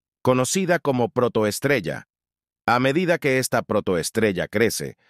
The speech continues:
los materiales en el disco comienzan a colisionar y fusionarse, formando planetas, lunas y otros cuerpos celestes. Nuestro propio sistema solar se formó hace aproximadamente four point six mil millones de años.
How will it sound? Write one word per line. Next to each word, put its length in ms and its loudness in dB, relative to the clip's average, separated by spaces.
los 180 2
materiales 640 0
en 80 0
el 160 -2
disco 380 0
comienzan 580 0
a 80 0
colisionar 760 0
y 100 -2
fusionarse, 840 -2
formando 460 2
planetas, 680 -2
lunas 640 0
y 140 0
otros 320 0
cuerpos 460 0
celestes. 720 -4
Nuestro 420 2
propio 380 0
sistema 500 0
solar 560 -2
se 200 0
formó 440 2
hace 240 0
aproximadamente 1120 0
four 460 0
point 540 -2
six 520 -2
mil 300 0
millones 480 -2
de 120 -2
años. 520 -10